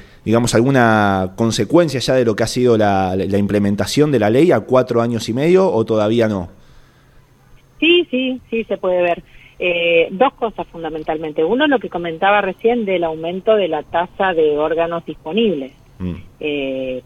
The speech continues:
Speaker 2: porque no están dependiendo ahora los equipos de que la persona que falleció en las condiciones en que les ha-, las personas pueden ser donantes de órganos, eh, haya,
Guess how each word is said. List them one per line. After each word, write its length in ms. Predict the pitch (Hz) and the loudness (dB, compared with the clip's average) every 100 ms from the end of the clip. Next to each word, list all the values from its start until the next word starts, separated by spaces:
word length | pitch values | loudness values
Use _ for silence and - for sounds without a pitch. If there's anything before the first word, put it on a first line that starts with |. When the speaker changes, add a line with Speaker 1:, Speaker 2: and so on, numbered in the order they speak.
| - | -10
Speaker 2:
porque 580 | 143 135 143 135 135 - _ - | -10 -6 -6 -6 -8 -12 _ -16
no 380 | 202 170 165 170 | -12 -6 -2 -2
están 340 | 165 - 175 180 | -2 -2 -2 0
dependiendo 540 | 175 156 165 175 175 | -2 -2 -4 -4 2
ahora 220 | 170 175 | 2 2
los 160 | 170 160 | 0 -4
equipos 520 | 143 - 180 190 180 | -8 -10 -4 -2 0
de 120 | 160 | -2
que 320 | 156 175 175 175 | 0 0 2 2
la 140 | 165 | 0
persona 640 | 160 143 - 185 180 185 | -2 -8 -2 0 2 0
que 140 | 180 175 | -2 -4
falleció 600 | 156 147 147 - 185 - - | -4 -4 -4 0 0 0 -6
en 140 | 147 | -12
las 120 | 139 | -12
condiciones 800 | - 135 135 135 - 196 196 165 | -14 -16 -16 -10 -2 0 0 -4
en 120 | 151 | -10
que 100 | 139 | -10
les 160 | 143 139 - | -8 -8 -6
ha-, 120 | 151 139 | -8 -8
las 140 | 131 - | -16 -14
personas 440 | 139 - 151 151 - | -14 -12 -12 -12 -10
pueden 280 | 156 147 156 | -10 -10 -10
ser 140 | 143 | -8
donantes 400 | 139 139 143 151 | -8 -6 -8 -4
de 100 | 170 | -2
órganos, 280 | 165 180 202 - - - - - | 0 0 -2 -6 -20 -20 -20 -2
eh, 340 | 160 151 147 | 2 2 2
haya, 460 | - 175 170 175 170 | 2 4 4 4 2